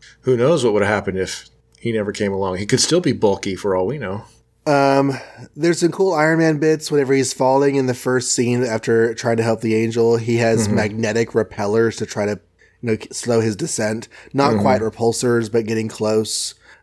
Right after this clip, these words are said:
Speaker 2: Um, he didn't, whenever the Angel was flying overhead, Iron Man didn't immediately just fly up and say, "Hey, go away." He, like, was waving at him from the ground and only flew up
Speaker 1: Mm-hmm.
Speaker 2: at the last second.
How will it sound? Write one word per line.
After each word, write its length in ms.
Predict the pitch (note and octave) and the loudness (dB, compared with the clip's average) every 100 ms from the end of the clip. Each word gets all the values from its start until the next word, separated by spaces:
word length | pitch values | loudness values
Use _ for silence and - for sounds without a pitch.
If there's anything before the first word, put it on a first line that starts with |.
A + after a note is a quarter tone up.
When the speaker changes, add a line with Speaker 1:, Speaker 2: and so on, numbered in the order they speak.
| _ B2+ | _ 2
Speaker 2:
Um, 560 | A2+ A2 A2 G#2+ G2+ _ - _ _ - | 4 4 2 -2 -6 _ -20 _ _ -2
he 160 | D#3 | 0
didn't, 340 | D#3+ G3 G#3 G3+ _ - | 2 2 2 -2 _ -4
whenever 280 | D#3 F3+ G3 | 0 2 2
the 140 | E3+ | 2
Angel 380 | D#3+ E3 D3+ C#3 | 4 4 4 2
was 120 | B2+ | 2
flying 360 | - C3 C3+ C3 | 2 2 4 4
overhead, 500 | B2+ B2 A2+ A#2+ A#2+ | 2 2 2 2 2
Iron 280 | - C3 D#3+ | 2 2 2
Man 160 | D3 | 2
didn't 240 | C3 C3+ C#3 | 2 0 -2
immediately 440 | A#2 C3 C3+ B2 | -2 0 0 0
just 240 | A2+ G#2+ - | -2 -4 -8
fly 360 | - A#2+ A2+ | -2 2 2
up 180 | A2+ A2+ | 0 -2
and 140 | A2 - | -6 -6
say, 160 | A2 | -4
"Hey, 240 | G#2+ C#3+ B2+ | 0 0 2
go 200 | B2+ A#2+ | 0 2
away." 380 | B2+ B2 G2+ F#2+ _ _ - | 2 0 -4 -8 _ _ -6
He, 80 | C#3 | 0
like, 100 | C3 | 0
was 140 | A2+ | -2
waving 400 | F#2 G2+ A2 A#2 | -4 -4 -2 -2
at 100 | A#2 | -2
him 60 | A2+ | -2
from 120 | G#2+ | -6
the 80 | G#2 | -8
ground 360 | G2 G2+ G#2+ A#2 | -6 -4 -2 0
and 100 | G#2+ | -2
only 140 | A2+ | -4
flew 220 | - A#2+ | 0 2
up 60 | A2 | 2
Speaker 1:
Mm-hmm. 80 | G#2 | 0
Speaker 2:
at 60 | |
the 60 | G2 | -2
last 300 | G#2 G#2+ - | 0 0 0
second. 500 | G#2+ - B2+ - | -2 2 0 0